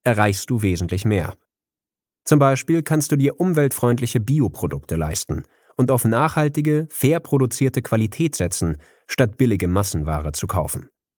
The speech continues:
Außerdem bist du in der Lage, für wohltätige Zwecke zu spenden, sei es mit Geld oder indem du deine Zeit spendest und dich für Hilfsprojekte einsetzt.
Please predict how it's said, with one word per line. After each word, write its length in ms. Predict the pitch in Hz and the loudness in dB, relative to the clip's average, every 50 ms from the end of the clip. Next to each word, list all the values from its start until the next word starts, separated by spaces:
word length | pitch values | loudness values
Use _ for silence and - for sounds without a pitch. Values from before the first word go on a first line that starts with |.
| _ _ _ _ _ _ | _ _ _ _ _ _
Außerdem 540 | - 160 165 156 143 165 151 160 165 180 175 | 4 4 4 4 4 2 0 2 0 0 0
bist 200 | 160 139 - - | -2 -2 -2 0
du 40 | 117 | 0
in 100 | 101 101 | 2 2
der 100 | 95 90 | 2 2
Lage, 460 | 92 98 117 127 127 139 143 147 147 - | 2 2 2 2 2 2 0 0 -2 -2
für 200 | - - 151 131 | 0 0 2 4
wohltätige 560 | 127 127 131 120 - 127 123 127 127 127 135 | 4 4 2 2 0 -2 -2 -2 0 -2 -2
Zwecke 340 | - - - 151 147 - 107 | -2 -2 -4 -2 -2 -2 -4
zu 160 | - - 80 | -4 -4 -6
spenden, 560 | 73 - - 82 80 - - 85 73 73 - _ _ _ _ _ | -6 -4 -2 -2 -2 -2 -4 -4 -4 -6 -8 _ _ _ _ _
sei 140 | 123 123 117 | 2 2 2
es 100 | 107 101 | 2 2
mit 180 | 110 104 101 - | 0 -2 0 0
Geld 300 | - 101 117 143 147 - - - _ _ _ _ | 2 2 2 2 0 -4 -12 -20 _ _ _ _
oder 280 | _ 139 135 143 151 151 | _ 2 4 4 2 2
indem 340 | - 143 127 123 127 131 131 | 2 0 2 2 2 2 2
du 60 | 131 | 2
deine 260 | 127 127 123 127 131 - | 2 2 2 0 0 -2
Zeit 360 | - - 160 156 123 101 - | -4 -2 0 0 0 0 -4
spendest 640 | - - - 80 78 73 73 - - - - - - _ | -8 -6 -4 -4 -4 -4 -4 -6 -8 -10 -10 -12 -16 _
und 180 | _ 120 110 | _ 0 0
dich 140 | 113 104 - | 0 -2 0
für 100 | - 127 | 0 0
Hilfsprojekte 760 | 113 - 185 170 - - - - 85 76 73 - _ - - | 2 2 0 -2 -2 -6 -6 -6 -4 -4 -6 -6 _ -8 -4
einsetzt. 540 | 90 92 85 76 78 76 - - - - | -2 -2 -2 -2 -4 -6 -8 -10 -10 -10